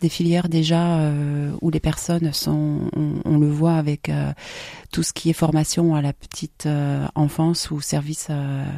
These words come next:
service aux personnes, où là déjà on a des filières, euh, quasi exclusivement, euh, féminines, où, et, euh, voilà, il est déjà presque trop tard pour, euh,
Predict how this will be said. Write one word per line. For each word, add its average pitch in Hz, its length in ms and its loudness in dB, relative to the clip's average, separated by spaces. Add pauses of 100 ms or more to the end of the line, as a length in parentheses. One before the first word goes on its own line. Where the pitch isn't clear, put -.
service 151 460 -2
aux 151 40 4
personnes, 190 460 0
où 156 80 6
là 151 160 4
déjà 156 460 0
on 151 80 2
a 147 80 2
des 143 100 -2
filières, 151 460 2
euh, 143 220 -2 (600)
quasi 156 300 2
exclusivement, 165 880 4
euh, 147 200 4
féminines, 160 600 6
où, 156 260 -2 (120)
et, 143 320 0
euh, 139 100 -4 (420)
voilà, 143 220 2
il 135 100 -2
est 139 40 0
déjà 143 220 4
presque 170 320 0
trop 156 140 2
tard 170 240 -2
pour, - 240 -6
euh, 151 40 -4